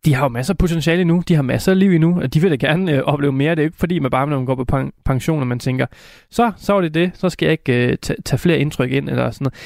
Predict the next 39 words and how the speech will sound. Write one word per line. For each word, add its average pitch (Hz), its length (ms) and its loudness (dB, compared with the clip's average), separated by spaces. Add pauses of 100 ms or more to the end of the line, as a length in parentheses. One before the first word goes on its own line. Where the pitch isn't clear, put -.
(140)
Det - 160 -8
er - 20 4
jo - 20 4
ikke 123 100 -4
sådan, 151 100 0
det 131 80 -2
fungerer. 139 300 0 (360)
Altså, 135 280 0
øhm, 127 480 -2 (580)
øh, 127 280 -2 (580)
tværtimod, 160 560 0
vil 123 100 -4
jeg 127 60 0
næsten 139 240 -2
sige. 151 260 2
Altså 131 160 2
sådan 147 160 0
noget 151 120 0
med, 143 160 -6
at - 80 -14
du - 80 -8
har 170 140 0
jo 151 60 2
al 202 160 -2
den 185 140 -2
fritid - 420 0
lige 156 140 2
pludselig 147 340 0
i 135 40 0
stedet. 151 260 -2
Du 135 40 -4
skal 139 100 0
jo 170 40 4
ikke 185 60 -6
på 233 60 2
arbejde, 165 420 2
du 156 120 0
skal 160 140 0
jo, 143 140 2